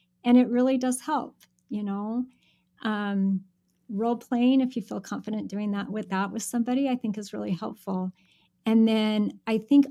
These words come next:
always going back, here's my, here's my big, big key. Whenever I have somebody that confronts me on a policy, if I don't feel like the conversation went well, I will sit down and I will write it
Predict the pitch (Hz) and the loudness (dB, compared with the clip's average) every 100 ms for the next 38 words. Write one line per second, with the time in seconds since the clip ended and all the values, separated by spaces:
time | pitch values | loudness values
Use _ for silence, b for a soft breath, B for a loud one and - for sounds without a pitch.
0 | - 208 220 240 254 269 254 226 220 220 | -2 -4 0 4 4 2 -2 -4 0 0
1 | 190 220 202 214 - - - _ - 220 | 0 -4 -4 -6 -8 -16 -20 _ -6 -4
2 | 220 220 214 190 233 220 208 202 214 208 | -2 -2 -4 -4 -4 -4 -4 -4 -2 -4
3 | 190 190 - _ _ 208 190 - - 190 | -4 -8 -10 _ _ -8 -6 -10 -4 -2
4 | 185 185 b b b b b b _ _ | 0 -4 b b b b b b _ _
5 | _ 226 233 254 277 285 - - 214 226 | _ -2 2 2 4 2 2 -2 -2 -2
6 | 208 - 220 220 214 214 - - 208 208 | -4 -2 0 0 0 -2 -8 -10 -8 -8
7 | 202 - 214 202 190 - 208 190 196 - | -8 -6 -6 -4 -6 -8 -6 -4 -4 -4
8 | 226 254 269 - _ _ _ _ _ _ | -2 0 0 -2 _ _ _ _ _ _
9 | _ _ _ _ _ _ 220 175 233 254 | _ _ _ _ _ _ -4 -2 2 2
10 | 247 - - 254 254 262 240 214 220 220 | 0 -12 0 2 4 2 2 2 -2 -6
11 | - - _ 220 - 220 220 - 208 - | -16 -20 _ -14 -8 -4 -4 -4 -6 -2
12 | 220 214 - 202 190 185 190 247 247 _ | -4 -4 -6 -4 -2 -2 0 0 -2 _
13 | _ _ - 214 220 220 - 240 220 214 | _ _ -8 -4 -4 -4 -4 -4 -2 -2
14 | 214 202 196 196 196 196 202 | 0 -2 -2 -2 0 0 -2